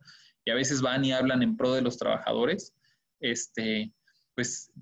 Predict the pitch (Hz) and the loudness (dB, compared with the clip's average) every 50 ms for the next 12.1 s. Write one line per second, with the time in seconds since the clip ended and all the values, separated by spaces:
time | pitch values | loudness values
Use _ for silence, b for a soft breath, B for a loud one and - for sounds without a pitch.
0 | - _ 135 135 131 131 139 143 147 147 151 147 139 139 139 139 139 135 135 131 | -6 _ 0 2 4 4 4 4 4 2 2 2 2 2 2 2 2 2 2 2
1 | 131 131 131 135 135 135 - - - 135 123 - 120 123 - - 120 120 117 117 | 2 2 2 2 0 0 -2 -4 -4 -4 -4 -4 -6 -8 -6 -4 -2 0 0 2
2 | 120 135 127 123 117 - 113 110 107 110 117 127 131 127 123 120 117 - 117 113 | 0 0 0 0 -2 -2 0 0 2 2 2 2 4 4 4 2 2 2 2 2
3 | 113 123 135 135 127 113 107 104 110 110 120 117 - - 131 120 - 123 110 110 | 4 4 4 4 4 4 4 4 4 4 4 2 0 0 -2 -2 0 0 0 0
4 | 120 120 - - 107 - - - 104 - - 90 87 - - - - _ _ _ | 0 -2 -4 -6 -8 -10 -12 -14 -16 -10 -8 -8 -6 -8 -10 -14 -20 _ _ _
5 | _ _ _ _ 113 110 120 120 123 - 127 123 - - 135 127 131 143 151 147 | _ _ _ _ -10 -6 -6 -6 -4 -6 -8 -10 -8 -2 0 2 2 2 0 0
6 | - 165 160 165 165 175 156 165 165 165 160 - 175 175 190 214 262 277 - - | 0 0 0 0 0 0 0 0 0 -2 -2 -2 -2 0 2 2 2 2 2 -2
7 | - 120 113 117 - 156 165 170 165 - 120 113 - 127 127 135 143 135 - 131 | -4 -6 -6 -4 -2 0 0 0 0 0 -2 -2 0 0 0 0 0 -2 -2 -2
8 | 123 120 117 113 120 120 - - 127 127 131 123 123 120 - 127 - 123 120 - | -2 -2 -2 -2 -4 -4 -2 0 0 0 0 0 0 0 -2 -2 -2 -2 -4 -4
9 | - _ - 170 208 220 226 226 - 160 220 226 - - - _ _ _ _ _ | -6 _ -2 2 4 4 4 4 2 0 -2 -2 -4 -8 -14 _ _ _ _ _
10 | _ _ _ _ 127 123 - - 123 - - 147 147 - - 156 135 123 117 113 | _ _ _ _ 0 0 2 0 0 0 0 0 0 2 0 2 2 2 2 2
11 | 120 123 131 131 127 123 123 123 123 123 123 131 139 143 156 160 160 - 196 185 | 0 0 2 2 2 2 4 4 4 2 2 2 2 2 0 0 0 0 0 2
12 | 190 220 | 2 2